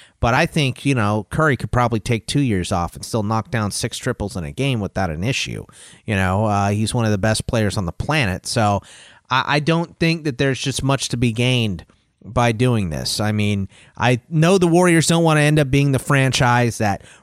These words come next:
rushed Kevin Durant back and made him tear his Achilles, and we still have no idea. We won't until next year, next season, excuse me, if he is going to be the same Kevin Durant before he tore his Achilles. We just don't know, you know? So, um,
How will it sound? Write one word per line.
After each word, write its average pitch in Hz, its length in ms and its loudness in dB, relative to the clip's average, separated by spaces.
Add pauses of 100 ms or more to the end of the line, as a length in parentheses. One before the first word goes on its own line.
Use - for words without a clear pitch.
rushed 143 380 2
Kevin 156 240 2
Durant 139 360 2
back 131 380 2
and 104 420 -2
made 127 160 4
him 123 120 2
tear 135 240 4
his 127 120 2
Achilles, 127 520 2
and 92 340 -4
we 127 80 2
still 165 260 2
have 127 200 0
no 127 160 0
idea. 139 360 2
We 139 140 2
won't 131 240 0
until 117 220 0
next 165 340 -4
year, 82 280 -4 (300)
next 123 200 -2
season, 185 360 2
excuse 76 400 -8
me, 80 160 -10 (320)
if 139 200 0
he 160 180 4
is 143 160 2
going 143 300 0
to 135 120 0
be 127 640 2
the 120 100 -2
same 127 360 0
Kevin 117 280 -2
Durant 113 480 0
before 117 360 -2
he 107 140 -4
tore 117 240 0
his 113 120 -4
Achilles. 151 420 -8
We 117 100 -4
just 107 200 -4
don't 113 220 -2
know, 131 240 -2 (400)
you 104 100 -2
know? 92 300 -2 (340)
So, 113 420 0
um, 107 540 0